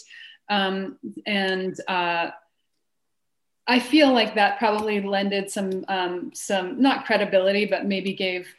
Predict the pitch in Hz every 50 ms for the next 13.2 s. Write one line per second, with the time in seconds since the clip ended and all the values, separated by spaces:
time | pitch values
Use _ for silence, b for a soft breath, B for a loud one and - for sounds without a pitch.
0 | b b b b b 196 185 208 202 202 202 202 214 208 202 190 196 - - -
1 | 196 196 190 190 - - - - 196 185 180 180 180 180 180 180 - - _ -
2 | - - 214 196 190 190 185 180 185 185 - - - 196 180 175 - 190 185 185
3 | 185 180 175 175 175 175 175 175 175 165 - - b b b b b b b b
4 | _ - 196 180 - 180 180 - 196 185 185 185 185 185 185 185 190 185 170 180
5 | 175 170 170 170 170 170 - - 202 190 196 196 190 190 190 190 - - 214 190
6 | 190 196 196 196 202 202 196 190 190 196 - - 196 233 226 233 214 214 226 202
7 | 240 277 233 226 214 202 202 196 196 190 190 196 196 - - 196 180 185 190 185
8 | - - - - 196 190 185 180 180 180 180 190 180 175 170 170 170 B B B
9 | B B B B 202 190 190 185 175 - - 214 202 196 202 190 - 208 208 208
10 | 208 - - - 202 190 185 190 190 190 185 185 - - 196 190 185 180 - -
11 | 190 185 185 180 - - 202 190 185 185 185 180 185 185 185 190 185 196 185 180
12 | 175 175 - - - 190 185 190 185 185 175 175 170 170 170 - - 190 - -
13 | 185 180 175 175